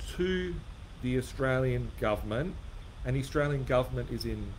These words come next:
uh, capital letters, uh, "to the Australian government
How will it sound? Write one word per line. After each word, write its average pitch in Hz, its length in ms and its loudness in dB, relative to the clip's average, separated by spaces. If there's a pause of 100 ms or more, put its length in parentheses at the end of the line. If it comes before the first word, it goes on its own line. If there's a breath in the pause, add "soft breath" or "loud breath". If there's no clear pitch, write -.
(320)
uh, 98 180 -2
capital 110 320 -4
letters, 101 460 -2 (320)
uh, 101 220 2 (400 loud breath)
"to 170 200 0
the 156 140 0
Australian 127 420 0
government 110 380 2